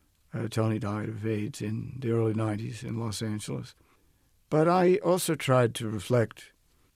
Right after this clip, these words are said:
in Billy's guilt, namely that he's not sick, that he doesn't have it, and the feeling that, uh, uh,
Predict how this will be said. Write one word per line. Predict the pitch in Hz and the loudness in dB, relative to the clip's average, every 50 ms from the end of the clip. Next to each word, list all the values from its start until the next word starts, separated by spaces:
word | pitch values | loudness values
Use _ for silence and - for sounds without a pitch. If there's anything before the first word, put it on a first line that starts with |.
| _ _ | _ _
in | - - 120 117 117 113 | -2 2 4 4 4 4
Billy's | 107 123 127 127 131 120 110 104 95 95 - | 4 4 4 6 6 4 4 2 0 -6 -2
guilt, | - 120 117 110 101 - - - - _ _ _ _ _ _ _ _ _ _ _ _ _ | 2 4 4 4 4 0 -8 -14 -20 _ _ _ _ _ _ _ _ _ _ _ _ _
namely | - 117 117 117 113 113 110 110 107 107 | -2 0 2 4 4 4 2 2 0 0
that | 98 104 117 113 104 - | -2 -2 0 0 0 2
he's | 113 101 98 | 2 2 4
not | 120 127 139 - - | 4 4 2 2 0
sick, | - - 85 - - - - - _ _ _ _ _ _ _ _ _ _ - | -2 -2 -2 -6 -10 -16 -18 -20 _ _ _ _ _ _ _ _ _ _ -4
that | 110 110 | -2 0
he | 110 | 0
doesn't | 101 113 123 120 - 110 95 - | 2 2 2 2 2 0 0 -2
have | 101 92 - - | -4 -6 -6 -8
it, | - - - - - - _ _ _ _ _ _ _ _ _ _ _ _ _ - | -12 -14 -16 -20 -20 -20 _ _ _ _ _ _ _ _ _ _ _ _ _ -6
and | - 104 104 | -4 -4 -2
the | 107 | -2
feeling | 95 - 120 117 113 107 107 107 104 | -2 0 2 2 2 2 0 -2 -2
that, | 101 107 104 104 - - - | -2 -2 -4 -4 -6 -8 -8
uh, | 104 104 104 104 110 110 - 120 127 - - _ _ _ _ _ _ _ _ _ _ _ _ _ _ _ _ - 160 | -6 -4 -4 -4 -6 -8 -10 -10 -12 -14 -18 _ _ _ _ _ _ _ _ _ _ _ _ _ _ _ _ -12 -10
uh, | 123 - - - | -10 -8 -10 -10